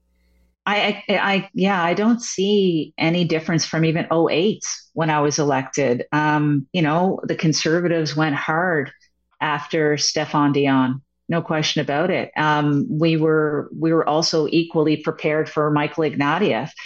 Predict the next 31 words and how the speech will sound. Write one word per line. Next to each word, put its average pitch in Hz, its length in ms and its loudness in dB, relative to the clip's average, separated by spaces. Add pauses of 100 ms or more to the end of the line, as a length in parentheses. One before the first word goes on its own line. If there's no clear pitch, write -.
(380)
and 156 200 0
Justin 165 460 -2
was 160 180 0
totally 202 440 0
ready 139 320 0
to 135 100 -2
take 139 300 0
on 139 120 2
Stephen 143 360 0
Harper, 127 520 -2 (320)
right? 151 300 -2 (140)
Painted 175 340 0
him 165 140 0
in 165 80 2
the 165 100 2
worst 160 400 -2
kind 143 260 0
of 135 160 -2 (440)
pictures 160 420 -2
of 143 160 0
who 160 160 0
he 151 120 4
was 135 380 0
as, 135 380 -2
as 143 240 -2
an 143 100 2
individual 139 540 2
and 135 160 2
as 135 140 0
a 139 60 -2
person. 147 500 -2